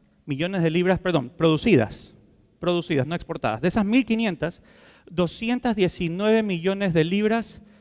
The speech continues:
se utilizaron para pelar. No se exportaron doscientos diecinueve, porque las utilicé para pelar. Se exportaron ciento treinta, después lo muestro, ¿ya?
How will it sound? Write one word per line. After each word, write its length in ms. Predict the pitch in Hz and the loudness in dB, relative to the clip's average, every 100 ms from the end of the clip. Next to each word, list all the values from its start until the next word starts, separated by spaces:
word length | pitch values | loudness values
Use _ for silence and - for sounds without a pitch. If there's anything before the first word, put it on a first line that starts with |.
| _ _ | _ _
se 180 | - 175 | -2 0
utilizaron 840 | 165 - 160 151 139 202 196 208 214 | 2 0 0 0 0 2 2 2 0
para 260 | 170 151 | 0 0
pelar. 400 | - 214 156 - - | 2 2 2 0 -6
No 100 | 190 | -4
se 120 | 220 | -2
exportaron 460 | 208 202 - 202 208 | -4 -4 -2 0 0
doscientos 340 | 190 185 196 | -2 -2 -2
diecinueve, 460 | 190 226 269 139 123 _ _ | -2 0 0 0 -2 _ _
porque 180 | 147 151 | -8 -4
las 120 | 147 | -2
utilicé 540 | 143 - 143 135 208 202 | -4 -4 -4 0 0 2
para 160 | 185 | 0
pelar. 280 | 180 196 143 | 0 0 0
Se 100 | - | -2
exportaron 440 | - 160 180 185 | -6 -2 0 -2
ciento 240 | - 180 185 | -4 -6 -4
treinta, 340 | 196 156 123 | -2 -2 -2
después 280 | 120 131 165 | -4 -2 -2
lo 60 | 165 | 0
muestro, 320 | 151 120 - _ _ _ _ _ - | -2 -6 -12 _ _ _ _ _ -4
¿ya? 180 | 131 | -2